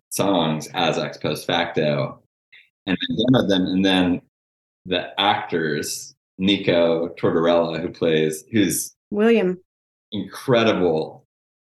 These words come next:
Speaker 1: William, sings them, and then
Speaker 2: Max Milner sings them too, doesn't he? Is Nicky
Speaker 1: Max
Speaker 2: Cares?
Speaker 1: Milner, who replaces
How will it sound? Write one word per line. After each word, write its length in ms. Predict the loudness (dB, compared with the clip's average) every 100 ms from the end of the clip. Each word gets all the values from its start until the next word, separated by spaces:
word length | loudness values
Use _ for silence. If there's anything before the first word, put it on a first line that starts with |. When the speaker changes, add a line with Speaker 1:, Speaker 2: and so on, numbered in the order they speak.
| -2
Speaker 1:
William, 640 | 2 2 2 -2 -6 -10 -14 _ _ _ -4
sings 340 | 4 4 4
them, 400 | 0 -2 -6 -10 -4
and 220 | 0 2
then 340 | 2 2 2
Speaker 2:
Max 320 | 4 4 2 4
Milner 380 | 6 8 6
sings 320 | 4 4 4 2
them 160 | -2
too, 240 | 0 0 2
doesn't 300 | 2 4 4
he? 180 | 2 -2 _ -6
Is 140 | 0
Nicky 160 | 2 4
Speaker 1:
Max 200 | 4 4
Speaker 2:
Cares? 140 | 4
Speaker 1:
Milner, 580 | 6 6 6 2 -2 0
who 200 | 4 4
replaces 1200 | 2 -2 -2 4 6 4 2 2 0 -2 -8 -12